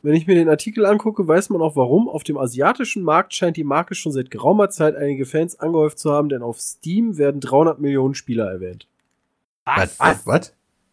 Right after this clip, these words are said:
Speaker 3: Dreihundert Millionen?
Speaker 1: Dreihundert Millionen? Das steht da. Also ich, ich guck grad
Speaker 2: Das
Speaker 1: bei
Speaker 2: ist
Speaker 1: fourplayers punkt de. Und da st-, also
Speaker 2: Das
Speaker 1: der,
Speaker 2: kann
Speaker 1: äh,
Speaker 2: ich.
Speaker 1: exakt, ich, ich lese hier nur, auf dem asiatischen Markt scheint die Marke schon seit geraumer Zeit
Speaker 3: Was?
Speaker 1: das Free-to-Play, vielleicht hab ich auch, warte mal, doch.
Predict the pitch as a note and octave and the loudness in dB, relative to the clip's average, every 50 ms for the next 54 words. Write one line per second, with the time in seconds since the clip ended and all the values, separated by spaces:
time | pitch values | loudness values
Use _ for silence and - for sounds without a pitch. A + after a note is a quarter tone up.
0 | _ _ _ _ _ - - F#2+ A2+ B2+ E3+ F#3+ G3 F#3 F#3+ G3 G3+ G3+ G#3 - | _ _ _ _ _ -16 -16 -12 -6 -2 2 2 4 4 4 4 2 2 0 0
1 | - E3+ F3 E3+ D3+ C#3+ - D3 C3 D3+ - C#3+ F#3+ D3+ B2+ B2+ C#3+ F3+ G3 G#3+ | 2 2 2 2 0 0 -2 -2 0 2 4 6 6 6 6 4 2 2 2 2
2 | G#3+ A3 A3 - - D3+ C#3 C3+ B2+ B2 D3 D3 C#3+ B2 B2+ A2+ B2+ A#2 - - | 0 -2 -2 -4 -4 -6 -8 -6 -6 -8 -10 -12 -10 -10 -8 -6 -4 -6 -6 -4
3 | - A3 C#4 - G#2 F2 G#2+ - _ - C#3+ C#3 D3 D3+ C3+ - _ E3 C#3 - | -4 -6 -4 -4 -6 -10 -10 -12 _ -2 -2 -2 -2 -4 -6 -8 _ -20 -20 -20
4 | _ - A#3+ A#3 - A2+ A2+ G#2+ A2 D#3 C#3+ - - - B2+ A#2 A2 A#2 F3+ F#3 | _ -12 -12 -4 0 2 2 2 2 0 -2 -2 -2 0 0 2 4 4 4 4
5 | F3+ - - F3+ F3+ E3+ E3 D#3 - - F3 F3 E3 C#3+ A2+ - _ _ _ _ | 2 2 4 4 4 4 4 2 -2 -6 -6 -4 -2 -2 -4 -4 _ _ _ _
6 | _ _ _ _ _ _ _ _ _ - C#3+ D#3 E3 D#3+ - - - - D3+ D3+ | _ _ _ _ _ _ _ _ _ 0 2 2 2 2 -2 -6 -2 0 2 2
7 | D3 D3 D3+ D3+ D#3 F3 F#3 F3+ F3+ F#3 F#3+ F#3 F3+ - - G#3 F3 - F3+ - | 2 0 0 0 2 2 2 2 2 0 0 -4 -4 0 2 2 2 2 2 0
8 | - - F#3+ - - - - - - F3 G3 B3 - - B3+ A#3 A#3 G#3 E3+ D#3+ | 0 -2 -8 -6 -6 -6 -6 -6 -2 0 0 2 2 0 0 0 2 2 2 0
9 | - - D#3 D3+ D3 C3 B2 A#2+ B2+ B2+ C3 - - - A2+ A#2+ F3+ A#3+ - - | 0 0 -2 -2 -2 -2 -2 0 2 0 0 0 -4 -6 0 2 2 2 0 -2
10 | - F3+ D#3 C3+ B2 A#2 A#2 C#3 F#3 - A3 - - D3+ C#3 C3+ B2+ - - B2+ | -6 -6 -6 -6 -6 -4 -2 -2 -2 -4 -8 -14 -12 -10 -10 -10 -10 -10 -10 -8
11 | C#3 F3 E3+ - - C#3+ - _ _ - - - - - - - A#2+ - - - | -6 -6 -8 -8 -12 -16 -18 _ _ -18 -16 -16 -16 -14 -12 -10 -10 -8 -2 0
12 | A#3 B3+ B3+ - A#3+ - - F3 D#3 D3 - _ _ _ _ _ - D3 C#3+ C#3+ | 0 0 0 -4 -10 -6 -2 -2 -2 -2 -2 _ _ _ _ _ -2 -2 -2 -2
13 | - F#3+ F#3 E3+ D#3+ C#3+ C#3 B2+ C3+ A#2+ A#2 A2+ G#2+ G#2 A2+ B2 _ - E4 F#4 | -2 -4 -6 -6 -6 -8 -8 -6 -6 -6 -6 -6 -6 -8 -10 -10 _ 0 0 0
14 | - - | 0 -2